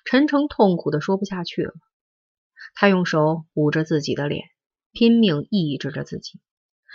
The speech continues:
但是最后他还是哭出了声。以后呢？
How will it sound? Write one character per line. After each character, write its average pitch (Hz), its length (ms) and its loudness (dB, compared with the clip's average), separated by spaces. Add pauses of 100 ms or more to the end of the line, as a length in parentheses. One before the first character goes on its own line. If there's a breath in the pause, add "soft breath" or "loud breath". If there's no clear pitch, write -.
(160 loud breath)
但 180 160 4
是 175 120 -2
最 170 220 0
后 160 360 -6 (400)
他 - 140 -6
还 139 360 -4
是 - 120 -6
哭 - 240 -10
出 - 180 -12
了 - 100 -12
声。 - 160 -14 (1300 loud breath)
以 220 80 4
后 330 260 4
呢？ 220 260 0